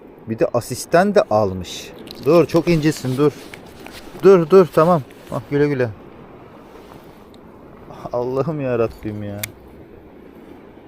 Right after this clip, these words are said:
Bunlar herhalde bir metre falan olsa insan yer yani.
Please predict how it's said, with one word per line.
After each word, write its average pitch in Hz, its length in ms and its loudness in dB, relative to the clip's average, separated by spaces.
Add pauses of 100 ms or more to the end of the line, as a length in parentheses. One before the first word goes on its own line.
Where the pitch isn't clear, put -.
(160)
Bunlar 117 280 -4
herhalde 135 360 2
bir 151 160 -2
metre 151 280 -2
falan 156 180 -2
olsa 147 220 -2
insan 139 380 -4
yer 123 240 -4
yani. 104 300 -6